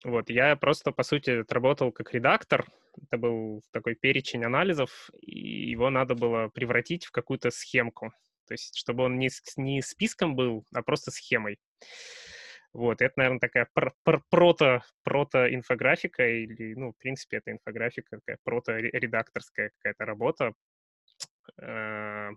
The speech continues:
вот, наверное, это одна из первых каких-то вещей, которые я делал. Потом,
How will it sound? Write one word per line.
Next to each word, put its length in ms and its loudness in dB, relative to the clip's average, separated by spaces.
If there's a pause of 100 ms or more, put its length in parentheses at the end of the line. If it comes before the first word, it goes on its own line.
(640)
вот, 200 -12
наверное, 340 -4
это 240 -10 (380)
одна 320 -8
из 160 -16
первых 360 -6
каких-то 400 -12
вещей, 320 -6
которые 340 -10
я 60 -14
делал. 300 -2 (1200)
Потом, 600 4